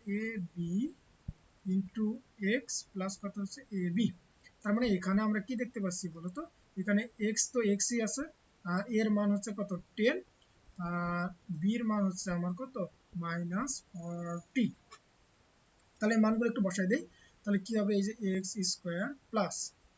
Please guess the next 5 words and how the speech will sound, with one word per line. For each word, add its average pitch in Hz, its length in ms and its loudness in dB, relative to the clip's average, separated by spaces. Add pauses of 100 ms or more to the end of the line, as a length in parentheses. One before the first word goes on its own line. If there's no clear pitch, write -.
(760)
এখানে 190 320 4 (440)
এর 220 160 4
মান 208 120 4 (100)
কত, 214 140 -6 (680)
টেন, 208 220 4